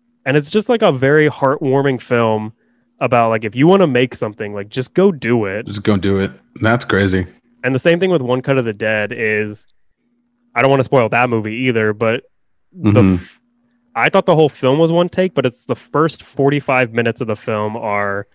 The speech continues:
Speaker 1: a one take zombie attack in a warehouse.
Speaker 2: What the heck?
Speaker 1: But, like, a-, again, it's about making movies too.
Speaker 2: Right.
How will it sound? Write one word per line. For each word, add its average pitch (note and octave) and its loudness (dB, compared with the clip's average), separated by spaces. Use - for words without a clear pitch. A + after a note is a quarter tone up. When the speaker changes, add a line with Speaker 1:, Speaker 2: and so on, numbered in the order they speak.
Speaker 1:
a A#2+ -2
one A#2+ 0
take - -6
zombie A2+ -2
attack A2 -4
in A#2+ -2
a A2+ -2
warehouse. G2+ -8
Speaker 2:
What A2 -10
the F3+ 0
heck? D3 -4
Speaker 1:
But, A#2 0
like, A#2 -2
a-, D3+ -4
again, C3 0
it's B2 -2
about A#2+ 0
making A2+ -4
movies A2 -2
too. A2+ 0
Speaker 2:
Right. F#2+ 2